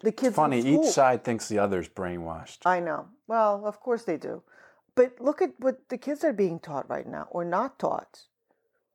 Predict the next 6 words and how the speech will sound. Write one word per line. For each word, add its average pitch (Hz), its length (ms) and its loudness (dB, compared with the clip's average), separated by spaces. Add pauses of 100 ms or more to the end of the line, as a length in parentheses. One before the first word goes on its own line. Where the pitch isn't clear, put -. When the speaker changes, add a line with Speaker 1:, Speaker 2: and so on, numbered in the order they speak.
(140)
Speaker 1:
It's - 440 2 (420)
absolutely 247 640 2
crazy. 233 460 4
I 196 60 4
was 202 160 4
watching 214 500 0